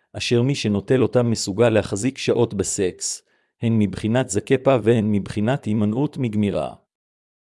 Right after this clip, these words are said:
לכן, במידה ואתם רוצים לשפר את חיי המין שלכם ולהציל את הזוגיות או הנישואים שלכם,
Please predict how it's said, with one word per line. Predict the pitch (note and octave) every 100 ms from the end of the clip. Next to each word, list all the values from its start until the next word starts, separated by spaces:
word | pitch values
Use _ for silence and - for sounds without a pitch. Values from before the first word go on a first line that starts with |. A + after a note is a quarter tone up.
| _ _ _
לכן, | G2+ F2 A#2 G#2+ G2 G#2+ _ _ -
במידה | G#2+ G#2+ G2 B2+ C3+
ואתם | G2 - B2+
רוצים | G#2+ F#2+ C#3 B2
לשפר | G#2+ G2+ - D3
את | C3
חיי | - A2+ B2
המין | A2 B2+ C3
שלכם | - F#2 - C3+ B2+
ולהציל | G2+ G2 - D#3 C#3+
את | B2
הזוגיות | G2+ G#2 G#2 C#3 D3+
או | - B2+
הנישואים | G#2+ - A2 A#2 G2+
שלכם, | G2 E2+ - D#2+